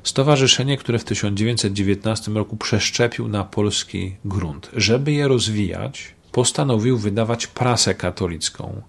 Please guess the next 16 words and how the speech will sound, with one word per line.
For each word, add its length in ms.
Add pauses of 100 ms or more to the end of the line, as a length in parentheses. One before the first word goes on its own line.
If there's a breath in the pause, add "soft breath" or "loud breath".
(140 loud breath)
I 340 (120)
to 120
jest 240
dla 160
mnie 240
niezwykłe, 500
bo 120
trochę 280
jeżdżę 240
po 180
świecie, 400
mówiąc 420
o 60
rycerstwie, 580
o 20
Maksymilianie. 840